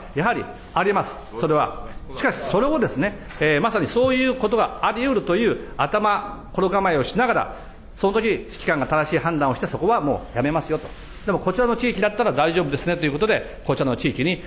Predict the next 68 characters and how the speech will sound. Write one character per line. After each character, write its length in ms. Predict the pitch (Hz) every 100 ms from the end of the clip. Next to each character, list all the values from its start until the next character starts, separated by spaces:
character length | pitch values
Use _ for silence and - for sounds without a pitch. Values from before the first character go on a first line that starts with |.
| -
あ 100 | 139
ら 80 | 240
か 120 | 240
じ 80 | 220
め 100 | 208
移 40 |
す 180 | 190 -
こ 100 | -
と 60 | 202
が 360 | 165 - -
で 180 | 110 131
き 80 | -
る、 160 | 156 92 - -
え 60 |
ー、 40 | 117
わ 120 | 123
け 80 | 117
で、 260 | 160 147 - -
そ 140 | 185
う 40 |
い 120 | 180 185
う、 60 | - - -
え 40 | 135
ー、 20 |
危 40 | -
険 120 | 214
な 140 | 196
状 160 | 165 196
況 180 | 190 190
に 80 |
な 120 | 185 202
る 100 | 190
前 180 | 190
に 80 | 151
あ 120 | 127
ら 100 | 226
か 100 | 240
じ 100 | 208
め 200 | 226 247 - - 233
柔 180 | 117 226
軟 200 | 233 208
に 140 | 220 233 - -
移 80 | 151
す 220 | 220 -
こ 100 | 160
と 80 | 185
が 360 | 185 98 - - -
で 140 | 135
き 100 | 269
る 300 | 185 107 - -
わ 180 | 139
け 80 | 143
で、 360 | 120 170 - 101
え 20 |
ー、 100 | 104
あ 60 | 127
り 60 |
ま 100 | 127
す。 100 | - - - 120 131
今 180 | 165 233
ま 100 | 247
で 120 | 220
は、 220 | 247 208
現 260 | 120 202 202
行 100 | 208
法 140 | 196
で 80 | 208
は、 320 | 240 156 -